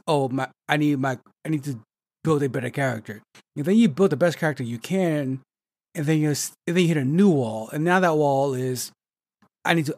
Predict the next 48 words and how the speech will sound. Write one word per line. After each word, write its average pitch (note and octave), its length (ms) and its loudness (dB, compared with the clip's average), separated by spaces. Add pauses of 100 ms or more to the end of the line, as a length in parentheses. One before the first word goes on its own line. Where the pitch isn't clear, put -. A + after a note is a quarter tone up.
upgrade C#3 520 0
my A2+ 140 -6
bases," D3 520 2
and B2 240 -4
that's D3 240 -6
when D3 100 -2
it C3+ 60 -8
comes C3+ 260 -4
into B2 120 -4
play C3 300 -4
of, A#2+ 280 -6 (520)
"Well, D3 220 -2
I D#3+ 100 0
need E3 80 2
to D3+ 60 0
make C#3 120 -2
sure D3+ 140 -2
I B2+ 40 -4
leave C#3 320 -2
these B2 160 -6
loops B2 340 -6
and B2 80 -10
stop C3 240 -8
trying B2 380 -6
to A#2 360 -8 (500)
force D3+ 460 -4
it G#2 160 -12
or B2+ 120 -8
force C3+ 260 -10
that, B2 160 -6 (180)
that, B2+ 200 -8
that B2 160 -6
last B2+ 420 -4
loop C#3 320 -6 (260)
or A#2+ 80 -8
force C#3 420 -6
this C3 300 -8
kind C3+ 240 -8
of A2 120 -8
boss C#3+ 260 0
fight," A2+ 300 -12
because B2+ 280 -6
sometimes D#3+ 460 0
it's C3 120 -8
just D3 120 -6
not C3+ 180 -4
worth D3+ 300 -2
it. A#2+ 160 -4